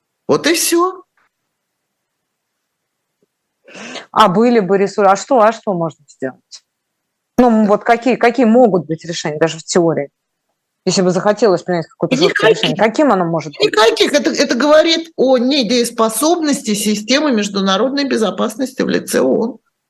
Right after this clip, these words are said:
Speaker 1: Значит, не выработано механизмов принуж-, <coughs> принуждения.
Speaker 2: Да.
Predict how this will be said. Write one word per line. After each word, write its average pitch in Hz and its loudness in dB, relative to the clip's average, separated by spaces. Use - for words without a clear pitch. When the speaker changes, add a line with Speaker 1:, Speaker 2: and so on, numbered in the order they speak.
Speaker 1:
Значит, 202 0
не 311 4
выработано 214 0
механизмов 240 0
принуж-, 262 -2
<coughs> - -12
принуждения. 220 -2
Speaker 2:
Да. 214 2